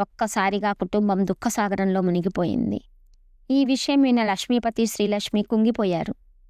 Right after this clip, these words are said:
"ఒక్కగానొక్క కూతురికి ఈ జబ్బేమిటి?" అని ఏడుస్తూ హైదరాబాద్ వచ్చేశారు.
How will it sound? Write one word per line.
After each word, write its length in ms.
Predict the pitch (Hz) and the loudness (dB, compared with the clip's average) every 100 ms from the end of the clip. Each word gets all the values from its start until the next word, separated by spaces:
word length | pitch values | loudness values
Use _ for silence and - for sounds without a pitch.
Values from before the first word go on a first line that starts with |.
| _ - _ | _ -20 _
"ఒక్కగానొక్క 640 | - - 220 214 208 208 214 | -4 -2 0 2 2 0 0
కూతురికి 460 | - 220 240 233 | 0 0 0 0
ఈ 80 | 214 | 0
జబ్బేమిటి?" 800 | 214 240 208 240 233 220 226 233 | 2 0 0 0 0 0 0 0
అని 180 | 214 196 | 0 0
ఏడుస్తూ 480 | 185 196 220 - 214 | 2 2 0 0 -2
హైదరాబాద్ 520 | 202 185 190 202 202 | 0 -2 -2 0 0
వచ్చేశారు. 680 | 202 - 190 - 190 180 | 0 0 -2 -2 -4 -4